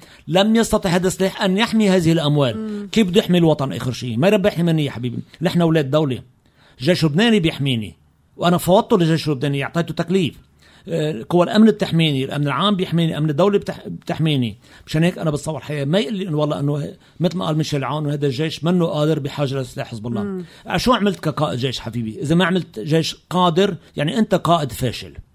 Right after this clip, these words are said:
Speaker 1: مشان هيك اسمح لي فيها، هذا ال-، المنطق منه مقبول منك كظابط. بالسياسة اعمل اللي بدك إياه، بس كظباط لا، هذا الحكي مش مقبول نهائيا.
Speaker 2: رحتوا اشتكيتوا عند أمين عام جامعة الدول العربية كجبهة سيادية،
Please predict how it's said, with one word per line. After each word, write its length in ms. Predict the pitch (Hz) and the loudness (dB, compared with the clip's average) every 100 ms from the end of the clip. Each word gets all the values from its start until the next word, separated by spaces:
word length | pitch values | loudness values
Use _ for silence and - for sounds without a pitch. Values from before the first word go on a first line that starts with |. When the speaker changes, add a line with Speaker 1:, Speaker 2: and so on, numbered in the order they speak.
| _ _ _ - | _ _ _ -4
Speaker 1:
مشان 140 | 156 | -2
هيك 120 | 170 | -2
اسمح 300 | 131 170 165 | -2 -2 -2
لي 100 | 160 | -6
فيها، 280 | 123 156 139 | -8 -12 -12
هذا 200 | 135 156 | -12 -10
ال-، 160 | 156 - | -12 -12
المنطق 480 | 147 147 156 - 127 | -14 -10 -10 -12 -8
منه 320 | 147 185 190 | -2 0 0
مقبول 420 | 165 151 160 160 | -2 0 0 2
منك 260 | 156 156 143 | 0 -2 -2
كظابط. 480 | 170 160 175 117 95 - _ _ _ _ - | -2 2 2 2 -6 -16 _ _ _ _ -10
بالسياسة 380 | 147 208 202 180 | -4 -2 -2 -2
اعمل 140 | 202 | -2
اللي 140 | 202 | -2
بدك 360 | 185 156 143 131 | -2 -2 -4 -6
إياه، 120 | 117 | -10
بس 180 | 120 143 | -8 -6
كظباط 480 | 151 143 135 185 190 | -6 -6 -2 -4 -2
لا، 160 | 165 | -8
هذا 100 | 135 | -6
الحكي 240 | - 151 156 | -10 -8 -8
مش 180 | 147 143 | -8 -8
مقبول 260 | 135 143 | -6 -6
نهائيا. 340 | 120 110 90 - 208 | -6 -10 -16 -18 -12
Speaker 2:
رحتوا 300 | 269 - 247 | -12 -10 -12
اشتكيتوا 800 | - 214 196 196 190 - 180 170 | -12 -12 -10 -10 -8 -8 -8 -10
عند 420 | 151 170 175 175 185 | -12 -14 -14 -18 -16
أمين 280 | 196 202 175 | -12 -12 -10
عام 220 | 190 196 | -10 -10
جامعة 380 | 180 196 185 185 | -10 -8 -10 -10
الدول 380 | 160 175 185 | -8 -6 -6
العربية 640 | 185 165 190 180 202 220 254 _ _ | -10 -12 -12 -10 -8 -8 -10 _ _
كجبهة 640 | - 185 180 208 208 180 196 | -10 -8 -6 -6 -6 -6 -8
سيادية، 640 | - 202 180 170 151 165 | -8 -8 -8 -10 -10 -12